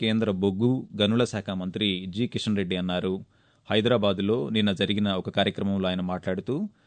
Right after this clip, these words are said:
డ్రైనేజ్ సమస్య పరిష్కారం కాకుండా మూసీ నది సుందరీకరణ జరగదని పేర్కొన్నారు. ప్రస్తుతం మూసీ నదికి రెండు వైపులా రిటైనింగ్ వాల్ నిర్మించి అభివృద్ధి చేయవచ్చునని, స్థానిక ప్రజలకు ఎటువంటి ఇబ్బందులు కలగకుండా మూసీ నది సుందరీకరణ చేపట్టాలని సూచించారు.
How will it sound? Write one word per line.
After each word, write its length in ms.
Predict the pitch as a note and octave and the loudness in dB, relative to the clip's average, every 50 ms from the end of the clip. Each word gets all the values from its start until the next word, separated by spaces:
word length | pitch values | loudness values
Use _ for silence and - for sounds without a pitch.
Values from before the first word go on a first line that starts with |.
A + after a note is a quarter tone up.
| _ _ - | _ _ -10
డ్రైనేజ్ 460 | G#2+ G2 A2 A#2 C3 D3+ E3+ F3+ E3 - | -6 2 6 6 6 6 4 2 0 0
సమస్య 340 | - C3+ B2+ B2 - - | 0 0 0 0 -2 -2
పరిష్కారం 440 | G#2+ A2 G2 - - B2+ A#2 A2+ A2+ | -2 -2 -2 -2 -2 -2 0 0 0
కాకుండా 540 | G2+ G#2 G2 G2 - G2+ G2+ G2+ G#2+ A2+ A#2 | 0 0 0 0 0 -2 0 2 2 2 2
మూసీ 420 | A2+ G#2+ A2 A#2+ A#2 - C#3 C3 | 2 2 2 2 2 2 0 2
నది 240 | A#2+ A#2 G#2+ G#2+ G#2 | 2 2 2 2 0
సుందరీకరణ 580 | - - G2+ G#2+ A2+ A2+ A2+ - G#2+ - G#2 G2 | 0 0 0 0 2 2 0 0 0 0 0 0
జరగదని 420 | F2 F#2+ G2 F#2 G#2 G2+ G#2+ G#2 | 0 0 -2 0 0 0 0 -2
పేర్కొన్నారు. 720 | - G2 F2 - - - F2+ F2 F2+ F2 F#2 F#2 F#2 - _ _ _ _ _ _ _ _ _ - | -2 -2 -6 -6 -6 -6 -4 -4 -2 -2 -2 -4 -4 -8 _ _ _ _ _ _ _ _ _ -2
ప్రస్తుతం 460 | G2+ G#2+ - - - - C3 A#2 G#2 | -2 -2 -2 -4 -4 -2 0 2 2
మూసీ 260 | G#2 A2 - - B2 A2 | 2 0 0 0 0 0
నదికి 560 | G#2+ F#2+ G2+ F#2 - A2+ G#2 F#2+ F#2 - - - | 0 -2 -4 -4 -2 -2 0 0 -2 -4 -8 -6
రెండు 260 | G2+ G#2 G#2+ A2+ A#2 | -2 0 0 0 2
వైపులా 480 | A#2 A2+ G#2+ F2+ - G#2 G#2+ A2 A2+ A2 | 2 2 2 2 0 0 2 2 2 2
రిటైనింగ్ 460 | A2 G#2 - A#2+ B2 A#2+ A#2+ A#2 G#2+ | 0 0 0 2 2 2 4 2 2
వాల్ 200 | G2 G2 F#2+ F#2+ | 2 0 0 0
నిర్మించి 580 | G2 F#2+ G2 G#2 G#2 G2 - - A#2+ C3+ C#3+ A2+ | -2 -2 0 0 0 0 -2 -4 -4 -4 -4 -4
అభివృద్ధి 380 | F#2+ F#2 G2+ A2+ A2 G2+ G#2 - - | -4 -4 -2 -2 -2 -2 -4 -2 2
చేయవచ్చునని, 720 | G2 G2 G2 G2+ F#2+ - G2+ G2+ G2 G#2 A#2+ D3+ G3+ A3 - _ _ - | 2 2 2 0 -2 -2 -2 0 0 0 0 0 -2 -4 -8 _ _ -18
స్థానిక 460 | - - A2+ A2 C3 D#3+ F#3+ - A#2+ | -6 -2 0 0 2 0 0 -2 -4
ప్రజలకు 540 | B2 A2 - A#2 A#2+ - - A2+ G#2+ G2+ G2 | -4 -2 -2 -2 -4 -2 -2 -2 0 0 2
ఎటువంటి 420 | F#2+ G2 - B2 C3 C3 A2+ A2+ | 0 0 0 0 0 0 0 0
ఇబ్బందులు 360 | G#2 G2 G#2+ A#2 A#2 B2 B2 | 0 0 2 2 2 2 2
కలగకుండా 640 | A#2 - G#2+ G2+ G2+ G2+ - G2+ G2 G2 G2+ G#2 A2 G#2+ | 2 0 0 0 0 0 -2 0 0 2 2 2 2 2
మూసీ 380 | G#2 G2+ G#2+ B2 B2 - C3+ | 2 2 0 0 0 0 0
నది 200 | B2+ A#2+ A2+ G#2 | 0 2 0 -2
సుందరీకరణ 580 | F#2+ - G2+ G2+ G2+ A2 G#2+ - G#2+ G2+ G2 F2+ - | -2 -2 0 0 2 0 0 0 0 -2 -2 -2 -2
చేపట్టాలని 560 | F#2+ F2+ - F2+ - F#2+ F#2 F#2+ F#2+ G2+ A2+ A2+ | -2 -4 -4 -4 -2 -2 -2 0 0 -2 -2 -2
సూచించారు. 720 | - G2+ F#2+ - - F2 - F2+ F2+ F2+ F#2+ F#2+ F#2+ F#2+ | -4 -6 -6 -4 -6 -6 -2 -2 -2 0 0 -2 -2 -4